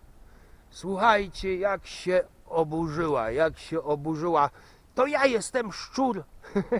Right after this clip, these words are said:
No słuchajcie, miałem niezłą bekę, no bo nawet sobie nie skojarzyłem,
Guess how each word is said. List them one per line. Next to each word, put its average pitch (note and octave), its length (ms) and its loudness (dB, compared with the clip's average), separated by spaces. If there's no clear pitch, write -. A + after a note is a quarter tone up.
No G3 140 2
słuchajcie, G3+ 480 4
miałem G3 340 8
niezłą G3 480 6
bekę, F3 580 4
no D#3+ 180 4
bo E3+ 180 4
nawet G3 300 4
sobie F#3+ 300 4
nie F#3+ 160 2
skojarzyłem, F#3+ 800 6